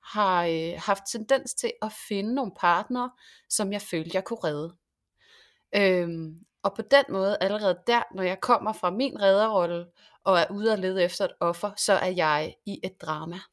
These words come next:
Og når jeg er i et drama, så kommer jeg fra et meget ubevidst sted, fra et meget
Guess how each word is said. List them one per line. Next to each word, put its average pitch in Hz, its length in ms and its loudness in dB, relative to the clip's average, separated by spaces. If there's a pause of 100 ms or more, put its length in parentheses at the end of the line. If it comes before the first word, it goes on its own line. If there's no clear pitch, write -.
(1040)
Og 196 60 -6
når 196 60 0
jeg 175 180 2
er 202 100 2
i 233 60 4
et 240 120 -2
drama, 180 300 0
så 202 140 -4
kommer 190 280 -6
jeg 190 80 -4
fra - 140 -4
et 185 60 -2
meget 180 280 0
ubevidst 247 520 0
sted, 208 240 -2
fra 196 220 -2
et 185 60 -6
meget 180 240 0